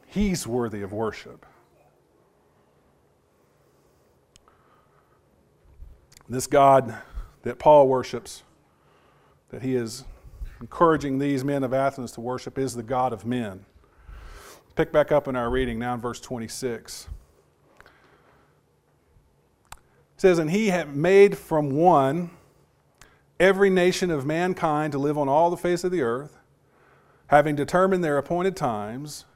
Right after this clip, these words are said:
and the boundaries of their habitation, that they should seek God, if perhaps they might grope for him and find him,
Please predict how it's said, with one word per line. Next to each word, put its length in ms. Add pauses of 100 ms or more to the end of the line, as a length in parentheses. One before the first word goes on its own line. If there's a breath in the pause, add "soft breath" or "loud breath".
(140)
and 140
the 60
boundaries 440
of 100
their 120
habitation, 680 (1400 soft breath)
that 380
they 120
should 240
seek 460
God, 460 (360 soft breath)
if 220
perhaps 400
they 140
might 260
grope 300
for 100
him 220
and 120
find 380
him, 360